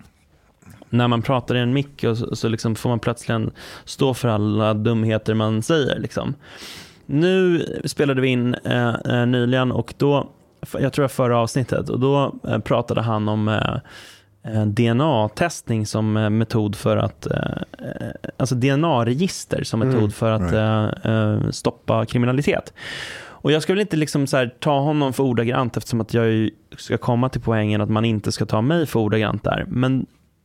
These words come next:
Speaker 1: grejen är att det han säger är typ, "Ja, men vi borde ha ett asfett D N A-register med hela befolkningen, för då blir uppklarningsprocenten hundra procent." Alltså, så här, när någon har våldtagits då, så är det bara att köra det genom det här registret,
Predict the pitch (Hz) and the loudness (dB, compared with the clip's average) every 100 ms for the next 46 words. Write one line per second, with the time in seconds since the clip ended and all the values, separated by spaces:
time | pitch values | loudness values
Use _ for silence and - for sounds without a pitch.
0 | _ _ _ _ _ 139 160 208 165 123 | _ _ _ _ _ -2 2 2 2 0
1 | 127 151 202 - 175 202 135 110 110 110 | 0 2 2 2 2 4 2 2 2 2
2 | 131 143 131 123 120 151 151 143 131 123 | 2 2 2 2 2 2 2 2 0 -2
3 | - - 127 110 - 127 123 _ 127 120 | -10 -2 0 0 -2 -4 -4 _ -2 0
4 | 117 117 113 - 113 107 107 - - - | 2 2 0 0 -2 0 -2 -4 -14 -16
5 | - - - 135 135 120 117 - 135 - | -20 -10 -2 2 2 2 2 2 0 0
6 | 127 120 117 113 - - - - 127 113 | 0 2 2 -2 -6 -16 -6 0 2 2
7 | 123 127 - 117 113 107 - 123 139 123 | 2 0 0 0 2 0 -2 0 0 0
8 | 117 117 117 113 113 151 117 104 104 107 | 0 2 2 0 0 0 0 -2 -4 -2
9 | 110 107 117 127 123 120 117 117 - 151 | 0 0 0 2 2 2 2 0 2 0
10 | 135 127 - 123 117 - - - - 135 | 2 -2 -2 0 0 -2 -14 -14 0 2
11 | 123 117 - 123 120 127 120 117 113 110 | 4 2 2 2 4 2 2 2 2 2
12 | 110 113 156 156 - 131 131 | 2 2 2 0 0 0 0